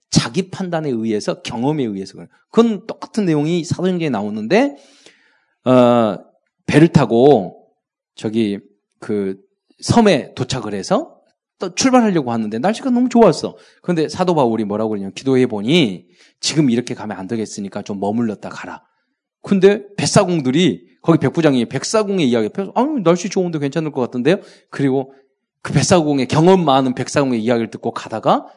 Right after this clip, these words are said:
대풍랑을 만나가지고 배 다 깨졌어요. 여러분,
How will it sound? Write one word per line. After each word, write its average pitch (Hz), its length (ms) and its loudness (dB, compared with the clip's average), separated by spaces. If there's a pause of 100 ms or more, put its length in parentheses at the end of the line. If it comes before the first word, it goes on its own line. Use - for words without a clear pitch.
(180)
대풍랑을 160 840 0
만나가지고 101 640 -10 (120)
배 147 220 -4
다 - 160 -6
깨졌어요. 139 440 -4 (880)
여러분, 127 400 -2